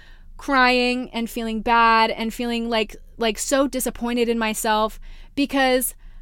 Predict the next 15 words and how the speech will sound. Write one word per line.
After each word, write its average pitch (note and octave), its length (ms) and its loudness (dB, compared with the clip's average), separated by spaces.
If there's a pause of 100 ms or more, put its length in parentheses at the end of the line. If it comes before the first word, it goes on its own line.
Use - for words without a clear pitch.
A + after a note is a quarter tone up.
(200)
I C4 160 6
feel D4 200 0
like C#4+ 140 0
I C#4+ 100 4
haven't C#4+ 260 -2
been C#4+ 160 0
booking C4+ 320 0
enough." E3+ 420 -8 (480)
And D4 180 4
yet, D4+ 200 4 (240)
in D4 260 0
her D4 520 2 (380)
view C4 380 2
of A3+ 200 -2
me, A3 500 -4